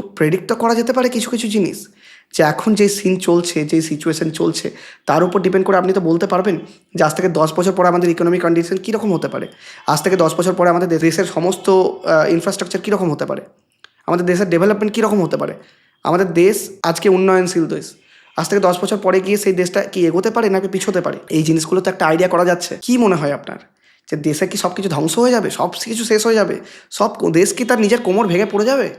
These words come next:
এরকম তো হচ্ছে না, না? মনে হচ্ছে কি, এই কথাগুলো শুনে কি মনে হচ্ছে, একটুও কি মনে মনে আসছে যে দেশের এরকম সিচুয়েশন হতে পারে? যদি আপনারও উত্তর না হয় যে "না, এরকম কোনো সিচুয়েশন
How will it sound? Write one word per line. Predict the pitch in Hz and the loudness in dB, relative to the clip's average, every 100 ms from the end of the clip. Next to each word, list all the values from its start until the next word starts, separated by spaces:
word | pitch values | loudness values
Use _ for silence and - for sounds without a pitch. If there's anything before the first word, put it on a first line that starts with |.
| - | -6
এরকম | 156 185 196 | -4 -2 -4
তো | 175 | -8
হচ্ছে | - - 170 | -10 -4 -2
না, | 147 | -2
না? | 208 - _ _ _ _ _ _ _ - | -6 -12 _ _ _ _ _ _ _ -4
মনে | 156 165 | 0 2
হচ্ছে | 170 254 | 0 -2
কি, | 233 170 | 0 0
এই | |
কথাগুলো | 160 175 180 190 | 0 0 -2 -2
শুনে | 180 180 | -4 -2
কি | 170 | 0
মনে | 160 202 | 0 -2
হচ্ছে, | 233 - - - - _ - 180 | -4 -4 -6 -8 -20 _ -6 -6
একটুও | 180 262 269 | -2 -4 -2
কি | 233 | -2
মনে | 220 | 0
মনে | 226 208 | 2 0
আসছে | 202 - - 147 - - - - | 0 -4 -8 -8 -14 -20 -20 -8
যে | 156 | -4
দেশের | 147 170 160 | 0 2 2
এরকম | 151 160 147 | 0 -2 -4
সিচুয়েশন | 139 151 151 | -4 -4 -4
হতে | 143 - | -4 -2
পারে? | 156 - - _ _ 156 | -4 -4 -12 _ _ 0
যদি | 156 147 | 4 2
আপনারও | - 175 180 | 2 2 2
উত্তর | 147 170 151 139 | 2 0 0 0
না | 143 160 | 0 0
হয় | 135 127 - - | -4 -10 -14 -14
যে | - 147 | -6 -4
"না, | 139 139 151 | -4 -6 -6
এরকম | 143 - 147 | -6 -6 -6
কোনো | 143 - | -6 -6
সিচুয়েশন | 139 156 139 | -6 -6 -4